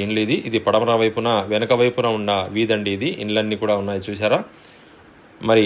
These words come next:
ఈ రోడ్ ఏమో, ఇదేమో గవర్నమెంట్ హాస్పిటల్ అండి. ఇక్కడ ఎంఆర్ఓ ఆఫీస్ కూడా లోపల ఉంది. ఇది చూసారా? ఇదేనండి ఇండ్లు. వెనక వైపు నుంచి చూస్తే మనకి ఇండ్లు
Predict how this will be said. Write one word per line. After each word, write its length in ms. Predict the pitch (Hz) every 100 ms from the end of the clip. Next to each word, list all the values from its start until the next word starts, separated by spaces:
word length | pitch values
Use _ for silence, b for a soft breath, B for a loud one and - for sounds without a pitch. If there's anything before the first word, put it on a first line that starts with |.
| -
ఈ 20 | 110
రోడ్ 180 | 113 117
ఏమో, 200 | 117 107 104 110
ఇదేమో 240 | 113 117 101
గవర్నమెంట్ 340 | 107 117 107
హాస్పిటల్ 440 | 95 104 - 107 101
అండి. 140 | 104 156
ఇక్కడ 160 | - 107 98
ఎంఆర్ఓ 240 | 101 104 104
ఆఫీస్ 180 | 101 95
కూడా 120 | 101 95
లోపల 220 | 95 101 95
ఉంది. 160 | 104 202 - B B B - - - - -
ఇది 80 | -
చూసారా? 300 | 98 104 131 - - -
ఇదేనండి 440 | 107 110 104 95 95
ఇండ్లు. 160 | 101 120
వెనక 180 | 98 101 104
వైపు 160 | 101 107
నుంచి 160 | 95 98
చూస్తే 200 | 98 95 104
మనకి 160 | 92 90
ఇండ్లు 120 | 95